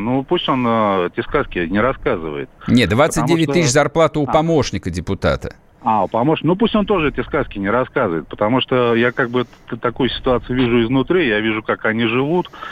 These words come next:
Speaker 1: вот, что они себе позволяют и как это всё. Поэтому там, может быть, официально у них там это, но, судя по всем надбавкам и как там всё это происходит, э, ну, ребята получают далеко за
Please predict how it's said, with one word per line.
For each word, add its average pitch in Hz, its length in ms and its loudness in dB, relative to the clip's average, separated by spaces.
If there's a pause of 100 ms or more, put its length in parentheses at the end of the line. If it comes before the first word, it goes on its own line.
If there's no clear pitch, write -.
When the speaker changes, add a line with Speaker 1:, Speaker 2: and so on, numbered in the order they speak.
(180)
Speaker 1:
вот, 98 300 2
что - 160 0
они 117 160 2
себе 110 240 0
позволяют 127 760 0
и 92 180 -2
как - 260 -2
это 107 160 -6
всё. - 180 -6
Поэтому 113 580 0
там, 123 200 0
может 131 200 2
быть, 117 140 -6
официально 147 580 0
у 101 40 2
них 87 160 0
там 87 240 0
это, 73 240 -4 (420)
но, 113 160 4
судя 127 240 2
по 120 160 -2
всем 113 220 -2
надбавкам 117 580 -2
и 107 320 2
как - 300 -4
там 107 160 -2
всё 113 160 -2
это 104 120 -2
происходит, 113 680 0
э, 87 260 0
ну, 104 240 2
ребята 127 360 0
получают 110 520 -2
далеко 117 480 -2
за 76 600 0